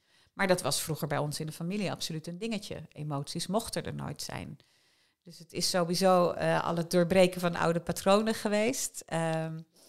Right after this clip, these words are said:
ook het herkennen van, wat is het nou voor een emotie? Is het woede? Is het verdriet? Wat is het? Is het frustratie? Wat is het nou? Ehm, en dan inderdaad,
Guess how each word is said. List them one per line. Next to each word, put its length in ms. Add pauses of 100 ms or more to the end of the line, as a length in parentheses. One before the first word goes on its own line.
(560)
ook 160
het 200
herkennen 920
van, 240
wat 180
is 140
het 120
nou 180
voor 160
een 60
emotie? 460
Is 80
het 140
woede? 420
Is 180
het 140
verdriet? 760
Wat 200
is 140
het? 180
Is 120
het 100
frustratie? 840
Wat 120
is 120
het 140
nou? 300 (600)
Ehm, 720 (260)
en 140
dan 240
inderdaad, 640